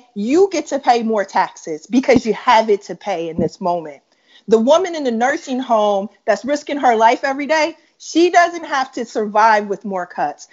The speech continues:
because she's a hero, remember? So we don't thank her with a billboard. We thank her because what wealthy people get to pay more. Wealthy corporations get to put more in the pot. Our social safety net doesn't exist. And when, and when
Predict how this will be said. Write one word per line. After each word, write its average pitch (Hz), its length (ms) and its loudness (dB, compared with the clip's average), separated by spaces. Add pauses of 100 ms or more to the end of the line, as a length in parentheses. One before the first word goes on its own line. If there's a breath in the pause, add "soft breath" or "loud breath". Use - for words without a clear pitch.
(180 soft breath)
because 247 280 0
she's 302 200 0
a 208 100 2
hero, 294 400 2
remember? 214 640 0 (320)
So 285 200 -2
we 330 140 4
don't 392 240 0
thank 294 320 -2
her 277 200 4
with 247 160 0
a 170 60 -4
billboard. 202 760 2 (400)
We 349 220 2
thank 320 340 -4
her 269 420 2 (140 soft breath)
because 262 300 0
what 233 280 -2
wealthy 254 360 0
people 254 300 -6
get 214 160 0
to 214 100 -2
pay 254 280 2
more. 208 340 2
Wealthy 240 300 2
corporations 247 720 -2
get 233 160 -10
to 220 60 -10
put - 280 -2
more 226 280 4
in 214 160 -2
the 175 100 -2
pot. 233 440 0 (340 soft breath)
Our 196 140 0
social 311 560 -2
safety 269 460 -4
net 226 220 0
doesn't 190 320 0
exist. 180 640 0 (480 soft breath)
And 226 160 4
when, 202 320 -2
and 220 260 -2
when 226 320 -2